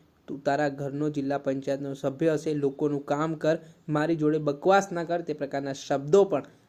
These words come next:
આમ આદમી પાર્ટીના નેતા રાધિકા રાઠવાએ પોતાના નિવેદનમાં ઉચ્ચાર્યા હતા. અને હાલ આ વીડિયોના કારણે અનેક પ્રકારની ચર્ચાઓ પણ વેગવાન બની છે. ત્યારે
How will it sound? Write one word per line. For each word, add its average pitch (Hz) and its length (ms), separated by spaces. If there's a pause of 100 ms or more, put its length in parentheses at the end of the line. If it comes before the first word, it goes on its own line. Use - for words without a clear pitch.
(120)
આમ 143 200
આદમી 139 300
પાર્ટીના 131 500
નેતા 123 360 (300)
રાધિકા 147 460
રાઠવાએ 131 420
પોતાના 143 400
નિવેદનમાં 127 580
ઉચ્ચાર્યા 135 400
હતા. 127 140
અને 139 140
હાલ 131 220
આ 127 40
વીડિયોના 147 540
કારણે 135 420
અનેક 139 220
પ્રકારની 131 440
ચર્ચાઓ 127 500
પણ 131 240
વેગવાન 147 400
બની 165 200
છે. 175 100
ત્યારે 160 220